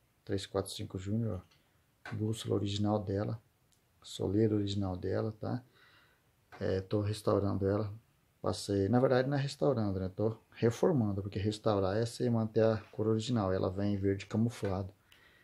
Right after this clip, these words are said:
né? E ela, aqui ela não tá no verde camuflado, ela tá, passei o stain, verniz stain, buia nela. Não foi com pistola, nada, foi na boneca aplicado, foi quatro ou cinco demãos foi aplicado, tá?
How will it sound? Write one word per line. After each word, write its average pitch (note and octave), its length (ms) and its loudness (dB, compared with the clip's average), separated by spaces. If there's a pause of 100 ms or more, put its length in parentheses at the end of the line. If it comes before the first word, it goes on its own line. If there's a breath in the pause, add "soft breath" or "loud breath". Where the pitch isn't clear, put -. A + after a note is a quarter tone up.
(300 soft breath)
né? F2 240 -6 (560 soft breath)
E F2 180 -8
ela, F2+ 400 -4 (400 loud breath)
aqui F2+ 300 -6
ela F2+ 100 0
não F#2 160 -2
tá F#2 260 -2
no F2 140 -6
verde F2 220 -10
camuflado, - 500 -8
ela - 140 -2
tá, F2+ 360 0 (460)
passei F#2 300 0
o G#2 100 4
stain, G2+ 400 0
verniz G#2 440 2
stain, A2+ 360 4
buia G#2+ 320 2
nela. F#2 340 -8 (1300 soft breath)
Não G#2 80 -4
foi G2 180 -2
com G#2 100 -8
pistola, G2+ 480 0
nada, G2+ 300 0
foi A2 160 -4
na G2 100 0
boneca G2 520 -4
aplicado, G2+ 500 -4
foi G#2 280 -2
quatro A2 520 0
ou G#2 60 -2
cinco G#2 320 -2
demãos G2 440 -2
foi G#2 140 -6
aplicado, G2+ 540 -6
tá? A2 200 -6